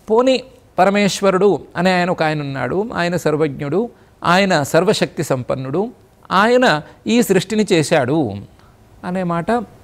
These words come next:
ఒప్పుకోవటానికి వీలుగా ఉంది, కొంతవరకు వీలుగా ఉంది. ఎన్నో ప్రశ్నలకు సమాధానాన్ని ఈ పరమేశ్వరుడు సృష్టికర్త అనే అంశం అందిస్తోంది, ఇబ్బంది లేదు. కానీ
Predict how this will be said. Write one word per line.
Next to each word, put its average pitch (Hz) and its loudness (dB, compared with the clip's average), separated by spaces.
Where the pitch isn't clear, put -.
ఒప్పుకోవటానికి 214 0
వీలుగా 196 4
ఉంది, 127 -2
కొంతవరకు 185 2
వీలుగా 170 2
ఉంది. 107 -4
ఎన్నో 208 4
ప్రశ్నలకు 190 0
సమాధానాన్ని 165 0
ఈ 175 0
పరమేశ్వరుడు 196 2
సృష్టికర్త 170 0
అనే 151 -6
అంశం 180 0
అందిస్తోంది, 143 -2
ఇబ్బంది 175 -2
లేదు. - -12
కానీ 214 -6